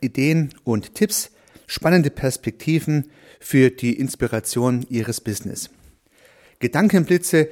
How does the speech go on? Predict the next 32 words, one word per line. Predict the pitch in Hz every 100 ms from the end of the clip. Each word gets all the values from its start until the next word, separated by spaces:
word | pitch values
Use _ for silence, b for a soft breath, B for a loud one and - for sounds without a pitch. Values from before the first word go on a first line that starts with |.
| B
sind | - 143
immer | 147 131
nur | 113 107 -
eine | 131 170 185
Idee | 170 185 196
und | 117 107
ein | 123 165
Gedanke | 170 160 160 156 165 160 B B B B -
und | 131 123 113 - b b -
deswegen | 143 - 139 139 143 135 B B -
habe | 139 131 127
ich | 127 110
auch | 113 107
keine | - 120 117 110
expliziten | 156 - 127 - 117 107 95
Shownotes | - 165 196 190 -
dafür | 170 - 165
angefertigt | 143 156 139 143 143 139 - B B -
und | 135 131
auch | 117 -
kein | 131 127 113 B B _
Big | 147 - -
Picture | 160 170 - 175
gezeichnet, | 175 - 156 147 170 -
was | -
Sie | -
sonst | 123 120 131 -
ja | 113
von | 113
meinen | 107 107 101
Podcast-Episoden | - 123 - 117 - - 110 - 101 95
kennen. | - 185 226